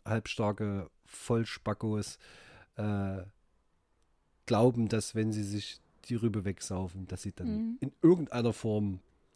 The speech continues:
Speaker 1: Männertag,
Speaker 2: Dass sie was erleben.
Speaker 1: Vatertag oder
Speaker 2: Mhm.
Speaker 1: so, ne? Es ist, buh, das ist sowas von langweilig, das ist sowas von,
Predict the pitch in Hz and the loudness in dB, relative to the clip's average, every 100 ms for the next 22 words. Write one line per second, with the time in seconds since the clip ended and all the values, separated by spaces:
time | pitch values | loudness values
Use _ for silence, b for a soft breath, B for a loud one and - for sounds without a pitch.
0 | b b _ - 95 110 120 220 113 101 | b b _ -4 2 4 4 4 2 4
1 | 233 214 202 113 196 - 107 98 110 110 | 2 2 2 4 2 0 0 0 -2 -2
2 | 104 104 98 95 113 123 B B B B | -2 -2 -4 -2 -2 -4 B B B B
3 | 131 - 127 - - b b b b _ | -2 -2 -2 -6 -10 b b b b _
4 | _ _ 135 139 147 135 120 127 - 143 | _ _ 8 10 12 10 6 2 4 6
5 | 139 - 120 113 120 117 113 110 - 113 | 4 4 4 6 6 6 6 6 2 -2
6 | 120 - 135 135 - - 120 117 | 0 4 6 6 4 4 4 4